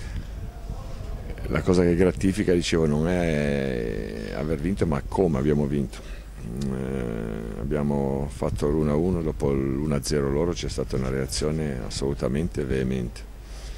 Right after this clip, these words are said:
E dopo l'uno a uno mancava due minuti, un minuto e mezzo, e non c'è stato un giocatore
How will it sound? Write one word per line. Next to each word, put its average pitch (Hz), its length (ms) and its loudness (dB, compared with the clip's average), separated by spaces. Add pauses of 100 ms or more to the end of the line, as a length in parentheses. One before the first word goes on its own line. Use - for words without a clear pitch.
(460)
E - 120 -4
dopo 69 260 0
l'uno 78 220 4
a 73 40 4
uno 85 380 4
mancava 65 640 0
due 64 200 0
minuti, 67 400 0
un 60 60 -2
minuto 64 220 -4
e 62 60 2
mezzo, 73 500 -2
e 55 500 -4
non 60 160 -2
c'è 73 140 -4
stato 71 280 -2
un 73 60 0
giocatore 73 880 -2